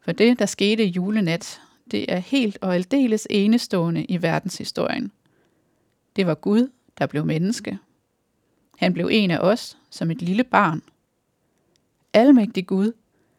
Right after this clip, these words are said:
men samtidig totalt afhængig af andre menneskers omsorg og beskyttelse. Jesus kom, og han var den Messias, den frelser,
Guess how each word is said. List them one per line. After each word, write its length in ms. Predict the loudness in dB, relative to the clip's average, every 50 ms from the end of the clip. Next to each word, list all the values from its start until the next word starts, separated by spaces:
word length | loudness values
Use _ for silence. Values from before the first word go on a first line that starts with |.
| _ _ _ _ _
men 120 | -4 -2
samtidig 520 | 0 2 4 4 4 4 2 2 0 0 -2
totalt 520 | -4 -6 -4 2 4 4 4 4 2 0 -2
afhængig 600 | -2 0 2 4 4 4 4 2 -2 -4 -8 _ _ -4
af 100 | -2 0
andre 280 | 2 2 2 2 2 2
menneskers 480 | 2 2 0 0 -2 -4 -6 -8 -4 -2
omsorg 540 | 0 0 0 0 -2 -2 -2 -2 -4 -6 -10 -10 -8
og 120 | -8 -6
beskyttelse. 640 | -6 -6 -6 -4 -4 -4 -4 -4 -8 -10 -12 -14 -14 -16 _ _ _ _ _ _ _ _ _ _ _ _ _ _ _ _ _ _ _ _ _ _ _
Jesus 340 | -4 -2 -2 -2 -2 -4 -4
kom, 280 | 0 2 2 2 2 0 _ _ -20 -20 -20 -20 _ _ _
og 120 | 2 4 6
han 160 | 8 8 8
var 60 | 6
den 240 | 6 4 4 4 2
Messias, 720 | 2 0 0 0 0 2 2 0 -2 -4 -8 -12 -14 -18 _ _ _ -2
den 160 | -2 -2 -4
frelser, 540 | -4 0 2 2 4 2 2 0 -4 -4